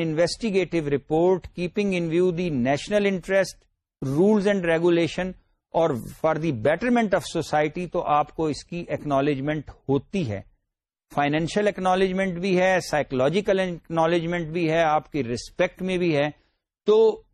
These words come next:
انویسٹیگیٹو رپورٹنگ کا پازیٹو انڈیویجول ایفیکٹ بھی انارمس ہے، اور جن لوگوں کو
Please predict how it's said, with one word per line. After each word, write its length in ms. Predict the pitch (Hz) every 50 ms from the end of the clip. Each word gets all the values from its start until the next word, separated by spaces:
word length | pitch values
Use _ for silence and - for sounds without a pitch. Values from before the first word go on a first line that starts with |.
| _ _ _ _ _ -
انویسٹیگیٹو 760 | 180 175 175 160 190 208 190 - 247 240 208 208 196 - 208 190 180
رپورٹنگ 560 | 180 160 - 170 170 160 - 180 180 180 180 - -
کا 200 | 165 160 165 170 165 - _ _ -
پازیٹو 520 | 139 147 160 170 196 196 165 - 180 180 165 160 - -
انڈیویجول 640 | 170 175 190 185 208 180 160 165 139 147 165 165 156
ایفیکٹ 400 | 147 131 - - - 160 156 _ _ - 131
بھی 180 | 139 160 175 - -
انارمس 760 | - 147 143 139 139 143 151 160 160 160 170 170 156 - -
ہے، 120 | 123 107 104 - _ _ _ _ -
اور 100 | - 175 156 135
جن 140 | 160 220 214 208
لوگوں 300 | 202 190 190 190 208 196
کو 160 | - 202 202